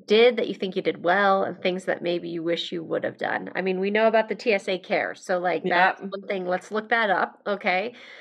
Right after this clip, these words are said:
Speaker 1: What other things like that do you think about when you're thinking back?
Speaker 2: Um, I, you know, I think the one thing is, is that if there's somebody that's considering it but afraid, I
Speaker 1: Mm-hmm.
Speaker 2: would say don't be afraid.
Speaker 1: Okay.
Speaker 2: Um,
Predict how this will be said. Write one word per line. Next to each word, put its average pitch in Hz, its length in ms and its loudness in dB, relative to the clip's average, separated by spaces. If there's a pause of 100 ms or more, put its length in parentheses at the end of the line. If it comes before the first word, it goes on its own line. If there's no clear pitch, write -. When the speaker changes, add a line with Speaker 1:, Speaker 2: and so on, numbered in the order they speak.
(220)
Speaker 1:
What 269 180 4
other 262 220 4
things 226 320 -4
like 180 180 -2
that - 260 -2
do 170 80 -4
you 165 120 -4
think - 500 -4 (500)
about 170 520 -2
when 180 180 -2
you're 165 220 0
thinking 156 400 -6
back? - 380 -2 (1700)
Speaker 2:
Um, 220 540 6
I, - 260 2
you 320 140 2
know, 349 100 6
I 330 160 4
think 415 200 -2
the 403 140 4
one 262 300 6
thing 302 200 2
is, 320 260 0
is 254 160 0
that 254 140 0
if 226 160 -2
there's 226 240 -2
somebody 233 260 0
that's 226 240 0
considering 190 760 -4
it 196 220 -4
but 170 120 -4
afraid, 160 800 0 (220)
I 190 200 4 (180)
Speaker 1:
Mm-hmm. 196 80 2
Speaker 2:
would 202 160 0
say 202 80 0
don't 160 340 -4
be 156 140 -6
afraid. 143 540 -6 (300)
Speaker 1:
Okay. 170 200 -10
Speaker 2:
Um, 190 560 4